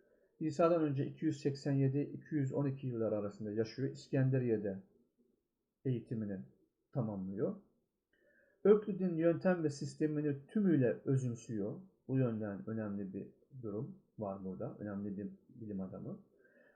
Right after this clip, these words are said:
Matematiğe katkısı, matematiksel düşünme yöntemini geometri ve mekanik alanına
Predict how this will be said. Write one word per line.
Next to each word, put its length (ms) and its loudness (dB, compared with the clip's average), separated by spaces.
Matematiğe 580 6
katkısı, 680 2
matematiksel 760 2
düşünme 380 4
yöntemini 800 2
geometri 580 4
ve 80 2
mekanik 560 2
alanına 640 4